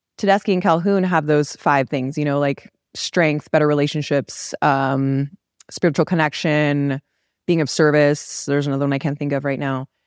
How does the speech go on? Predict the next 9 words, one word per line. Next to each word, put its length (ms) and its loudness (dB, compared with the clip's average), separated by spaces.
And 100 2
those 200 2
are 120 4
all 140 4
fine 760 0
and 180 0
great 500 0
deathbed 500 2
moments. 720 -2